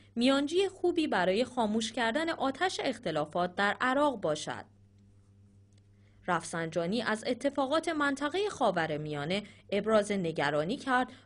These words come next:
و با اشاره به اوضاع پیچیدهٔ عراق، به اختلافات مذهبی در این کشور اشاره کرد که رنگ خون گرفته است. او گفت که تلاقی تکفیری‌ها به عنوان بدترین گروهک تروریستی در تاریخ با بقایای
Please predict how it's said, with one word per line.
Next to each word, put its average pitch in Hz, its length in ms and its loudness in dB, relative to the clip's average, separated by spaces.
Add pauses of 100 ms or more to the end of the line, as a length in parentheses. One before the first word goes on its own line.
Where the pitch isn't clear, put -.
و 220 100 8
با 226 140 4
اشاره 254 440 2
به 392 100 0
اوضاع 180 420 4
پیچیدهٔ 196 600 -2
عراق، 175 460 2 (200)
به 233 120 2
اختلافات 240 600 0
مذهبی 226 600 -2
در 233 120 0
این 156 120 -2
کشور 160 420 -2
اشاره 175 440 0
کرد 277 240 -2
که 247 120 -2
رنگ 190 300 2
خون 330 320 -2
گرفته 143 400 -2
است. - 360 -8 (500)
او 180 180 0
گفت 302 320 0
که 175 200 4 (220)
تلاقی 262 460 2 (160)
تکفیری‌ها 190 760 -2
به 220 120 0
عنوان 247 420 2
بدترین 247 600 0
گروهک 254 520 2
تروریستی 196 720 0
در 196 200 0
تاریخ 170 480 -4 (340)
با 277 140 10
بقایای 302 640 4